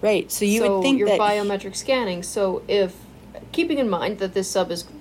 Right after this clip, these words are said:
Speaker 2: controlled by A I, which is apparently quite grumpy, um, the grumpy sub could be rather ticked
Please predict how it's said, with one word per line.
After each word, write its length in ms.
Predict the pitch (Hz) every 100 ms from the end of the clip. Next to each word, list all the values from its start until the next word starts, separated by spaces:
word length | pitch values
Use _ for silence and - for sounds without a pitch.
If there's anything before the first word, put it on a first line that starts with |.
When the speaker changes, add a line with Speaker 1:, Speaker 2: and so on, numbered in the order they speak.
| - - -
Speaker 2:
controlled 340 | 220 196 202
by 100 | 180 165
A 220 | 180 170
I, 240 | 160 165
which 180 | 180 170
is 40 | 180
apparently 360 | - 175 156
quite 200 | - 156
grumpy, 400 | - 165 180 - - - - - -
um, 500 | 190 175 175 170 240 - - - -
the 60 | 196
grumpy 340 | 233 359 311
sub 380 | 294 277 180 -
could 260 | - 320 277
be 100 | 285
rather 300 | 277 269 226
ticked 560 | - - 226 - -